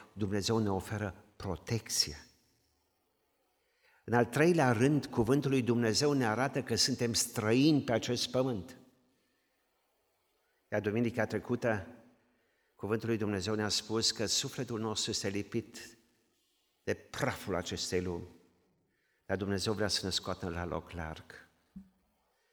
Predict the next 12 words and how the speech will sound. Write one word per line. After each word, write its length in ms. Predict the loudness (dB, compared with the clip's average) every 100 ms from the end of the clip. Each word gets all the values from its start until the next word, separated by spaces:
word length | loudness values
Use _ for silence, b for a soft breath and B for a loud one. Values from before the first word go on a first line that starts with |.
| _ _ -4
În 100 | -2
această 500 | 2 0 2 2 2
dimineață, 600 | 2 0 0 0 -2 -4
cu 100 | -8 -16
puterea 480 | -10 -6 -2 0 -2
cuvântului, 800 | -6 -4 -4 -2 -2 0 -2 -8 -20 b b b
îți 200 | -4 -2
oferă 480 | 0 0 0 -4 -10
ție 600 | -6 -2 0 -2 -4 -8 -14 -20 _
și 240 | -6 -4 -2
mie 500 | -2 -2 -4 -10 -16 _ _ _ _ _ _ _
pricepere 960 | -8 -8 -4 -4 -4 -6 -8 -8 -12